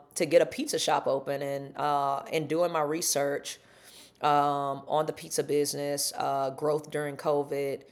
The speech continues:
um, and where the future was headed. I got obsessed <laughs> along the way.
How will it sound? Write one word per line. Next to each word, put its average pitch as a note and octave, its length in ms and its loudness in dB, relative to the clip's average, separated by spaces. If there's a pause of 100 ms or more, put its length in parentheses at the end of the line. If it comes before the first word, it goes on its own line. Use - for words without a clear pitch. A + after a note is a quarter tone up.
(360)
um, C#3 360 0
and D3 120 0
where D3 140 2
the C#3+ 80 0
future D3+ 380 -4
was C#3 160 -4
headed. D#3 420 2
I C3 80 -4
got C#3+ 160 2
obsessed - 680 -4 (140)
<laughs> - 140 -10
along F#3+ 400 4
the E3+ 80 8
way. C#3+ 460 2